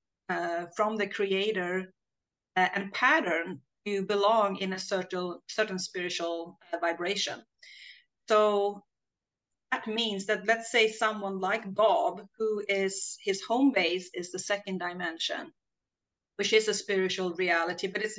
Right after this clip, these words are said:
very tightly close to three D, uh, meaning that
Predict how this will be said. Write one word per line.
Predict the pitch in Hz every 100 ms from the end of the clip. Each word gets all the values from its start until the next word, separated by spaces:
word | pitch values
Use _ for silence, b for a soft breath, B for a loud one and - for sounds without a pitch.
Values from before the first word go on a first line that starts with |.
| 185
very | 208 247 269 254
tightly | - 202 202 208 208
close | - 175 180 180 -
to | 196 180 180 180 180 B B _ _ -
three | 208 226 220
D, | 185 143 151 - _ _
uh, | 180 185 175 175
meaning | 190 214 220 196 185 180
that | 185